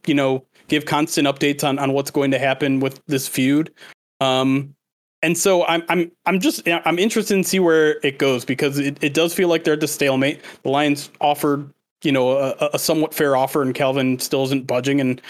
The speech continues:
I understand both sides of it at this point, and I think both sides are to blame at this point. And with, with no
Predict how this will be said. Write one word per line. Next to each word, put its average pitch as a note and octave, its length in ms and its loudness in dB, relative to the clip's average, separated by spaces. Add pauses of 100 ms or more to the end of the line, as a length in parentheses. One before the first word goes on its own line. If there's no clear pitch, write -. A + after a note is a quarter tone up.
(140)
I C3 100 0
understand C3+ 420 0
both B2+ 200 -2
sides C3 320 0
of C3+ 100 0
it - 160 -6
at C#3+ 100 -2
this D3 160 0
point, F#3 200 0
and E3+ 60 2
I D3+ 40 2
think E3 160 0
both C3 160 -2
sides C#3+ 260 0
are D3 100 0
to E3 100 -4
blame D3+ 200 2
at F3 100 0
this G3+ 120 -2
point. B3 240 0
And E3+ 100 2
with, F3 240 0 (280)
with F3 180 2
no G#3+ 500 4